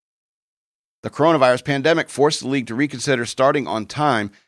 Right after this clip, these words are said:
and think about how games were going to be played as the U S and the rest of the world combat the disease. Freaking ads. After tense negotiations between the owners and the players' union, Commissioner, uh, Rob Manfield,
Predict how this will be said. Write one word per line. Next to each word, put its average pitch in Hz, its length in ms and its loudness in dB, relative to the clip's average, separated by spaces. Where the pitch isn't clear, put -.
and 110 160 -8
think 143 240 -2
about 120 200 0
how 127 180 2
games 120 320 -4
were 117 100 -4
going 113 200 -2
to 113 60 -6
be 107 100 -6
played 139 340 0
as 107 240 0
the 107 80 -8
U 135 220 2
S 131 140 0
and 107 60 -8
the 107 60 -4
rest 117 220 -2
of 120 60 -8
the 117 60 -2
world 104 280 -2
combat 92 480 -4
the 87 80 -10
disease. 98 680 -8
Freaking - 520 -20
ads. 50 340 -18
After - 260 -6
tense 180 320 0
negotiations 143 960 -2
between 135 300 0
the 127 120 2
owners 156 380 4
and 123 160 -2
the 117 60 0
players' 135 460 2
union, 98 360 -6
Commissioner, 127 500 0
uh, 98 300 4
Rob 143 320 4
Manfield, 135 540 0